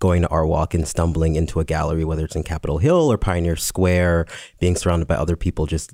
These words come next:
looking to see something new and exciting and highlighting local artists.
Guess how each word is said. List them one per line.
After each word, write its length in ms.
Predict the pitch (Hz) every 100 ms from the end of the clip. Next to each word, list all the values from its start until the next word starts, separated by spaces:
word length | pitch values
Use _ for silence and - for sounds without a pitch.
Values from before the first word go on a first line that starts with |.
| -
looking 420 | 80 85 - 85 -
to 60 |
see 200 | 85 85
something 320 | 80 78 80 80
new 180 | 82
and 100 | 82
exciting 720 | 78 - 90 92 90 90 87 85
and 300 | 78 76 78
highlighting 460 | 82 80 80 80 80
local 300 | 78 - 80
artists. 800 | 80 80 80 82 - - -